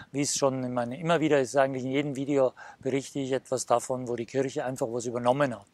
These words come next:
Fast alle alten, fast alle neuen kirchlichen Zeitpunkte sind eigentlich alte Zeitpunkte.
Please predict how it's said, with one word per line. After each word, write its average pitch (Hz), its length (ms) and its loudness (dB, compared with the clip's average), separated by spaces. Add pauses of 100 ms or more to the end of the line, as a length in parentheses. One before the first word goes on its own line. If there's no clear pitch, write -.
(320)
Fast - 220 0
alle 156 240 4
alten, 135 420 2 (180)
fast - 220 2
alle 147 240 4
neuen 135 600 4 (180)
kirchlichen 143 560 0
Zeitpunkte 131 600 0
sind 120 180 -2
eigentlich 113 400 -4
alte 120 280 -2
Zeitpunkte. 104 680 -10